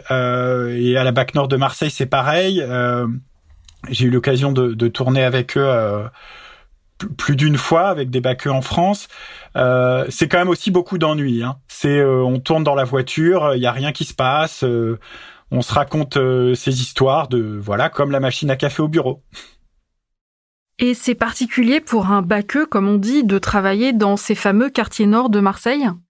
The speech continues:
Speaker 1: Marseille, c'est un dossier très chargé, euh, en termes de, de délinquance et c'est aussi un dossier très chargé politiquement. C'est le gros dossier des ministres de l'Intérieur quand ils, quand ils sont nommés.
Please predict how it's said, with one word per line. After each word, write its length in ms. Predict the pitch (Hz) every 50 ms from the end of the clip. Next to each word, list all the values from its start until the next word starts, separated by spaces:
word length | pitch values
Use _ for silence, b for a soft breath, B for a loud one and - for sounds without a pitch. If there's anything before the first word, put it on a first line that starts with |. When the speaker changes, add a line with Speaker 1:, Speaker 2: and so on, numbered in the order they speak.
| _ _ _ _ _ _ _ _
Speaker 1:
Marseille, 520 | 127 135 139 135 110 - - 185 196 190 180
c'est 320 | - - - 160 147 -
un 100 | 151 139
dossier 400 | 131 143 143 - - - 175 170
très 200 | - - - 170
chargé, 580 | - - 175 151 139 139 135 156 160 160 156 156
euh, 320 | 139 127 120 120 120 117
en 80 | 113 113
termes 320 | - - 143 131 135 135
de, 440 | 120 120 113 110 107 104 104 104 104 - _ _ B B B B B B B B
de 100 | 135 131
délinquance 760 | 135 127 156 160 160 160 156 - 185 185 208 226 247 - -
et 100 | 151 135
c'est 160 | 127 - -
aussi 220 | 135 123 - - 185
un 80 | 170
dossier 280 | 156 147 139 - - 160
très 180 | - - 156 -
chargé 300 | - 151 135 139 170 165
politiquement. 720 | - 156 151 151 147 - 156 - - 131 120 120 123 123
C'est 180 | 117 - - 127
le 180 | 123 147 151 160
gros 220 | 143 131 143 151
dossier 340 | 143 143 139 - - 160 143
des 120 | 139 135
ministres 280 | 123 120 123 123 123 127
de 60 | 123
l'Intérieur 440 | 120 120 - 131 123 131 135 135 135
quand 260 | - 139 127 - -
ils, 260 | 117 113 110 107 104 101
quand 240 | - 113 107 -
ils 60 | 120 117
sont 180 | - - 127
nommés. 380 | 123 123 123 123 131 147 196